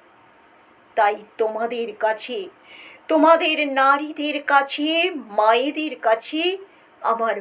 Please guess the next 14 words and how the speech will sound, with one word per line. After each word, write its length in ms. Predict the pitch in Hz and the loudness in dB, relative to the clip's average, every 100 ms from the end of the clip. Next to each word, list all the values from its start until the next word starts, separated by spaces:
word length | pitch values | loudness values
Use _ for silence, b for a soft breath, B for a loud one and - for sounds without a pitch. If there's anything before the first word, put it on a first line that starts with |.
| - | -6
বড় 280 | 214 208 220 269 - | -4 -2 -2 -4 -6
প্রত্যাশা, 920 | 214 - - 202 202 - 190 175 160 - B B B B - | -6 -6 -2 -2 -2 -8 -6 -6 -8 -20 B B B B 0
তোমরা 400 | 311 311 311 311 | 2 4 4 4
এমন 440 | 285 277 285 302 294 | 0 2 2 2 0
সন্তান 800 | - 311 285 277 285 277 262 254 | -4 0 0 0 4 4 2 -4
জন্ম 440 | 269 262 254 254 | -2 -2 -2 -4
দাও। 420 | 240 240 226 214 208 B B B B B | 2 4 4 2 -4 B B B B B
ঐশ্বর্য 640 | 294 349 349 392 403 - 311 | 4 4 2 -2 -6 -6 -8
কোনো 280 | 277 269 285 | -2 0 0
দিন 360 | 269 285 349 | 0 0 0
এমন 400 | 302 247 240 247 | -2 -2 -4 -6
দিতে 280 | 233 226 233 | -8 -6 -2
পারে 300 | 233 208 220 | 0 0 0
না, 260 | 233 190 | -2 -4